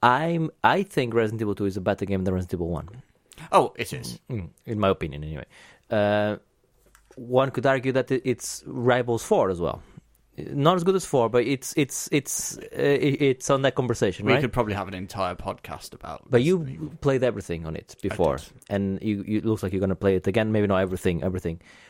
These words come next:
Speaker 1: Would you, if I said to you now, "We're not giving you Resident Evil, I'm giving you Dino Crisis instead." No, like, sorry, Dino, um, not Dino Crisis, not Dino Crisis, Dino Crisis. Yes, I'm giving you Dino Crisis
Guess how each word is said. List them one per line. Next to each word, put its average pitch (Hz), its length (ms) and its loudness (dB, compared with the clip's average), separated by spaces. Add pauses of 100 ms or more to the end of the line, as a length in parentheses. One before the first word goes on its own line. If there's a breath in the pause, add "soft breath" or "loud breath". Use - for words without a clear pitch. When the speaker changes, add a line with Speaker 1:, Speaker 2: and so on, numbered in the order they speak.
(200 loud breath)
Speaker 1:
Would 180 280 2
you, 202 120 2
if 175 160 0
I 190 60 2
said 175 220 0
to 170 60 0
you 139 220 4
now, 107 380 2 (180)
"We're 131 120 4
not 143 120 2
giving 151 220 2
you 147 80 4
Resident 123 320 2
Evil, 101 320 2 (460)
I'm 113 120 6
giving 110 240 2
you 110 60 2
Dino 107 260 2
Crisis 95 400 0
instead." 87 360 0 (340)
No, 131 100 6
like, 117 220 4
sorry, 101 160 2
Dino, 110 420 4
um, 98 380 -2 (360)
not 120 160 2
Dino 98 120 4
Crisis, - 520 -6 (240)
not 120 140 -4
Dino 107 140 2
Crisis, 95 560 -4
Dino 127 180 4
Crisis. 101 300 0
Yes, - 320 -2 (400 loud breath)
I'm 120 100 0
giving 127 180 4
you 123 60 4
Dino 131 220 6
Crisis 127 240 6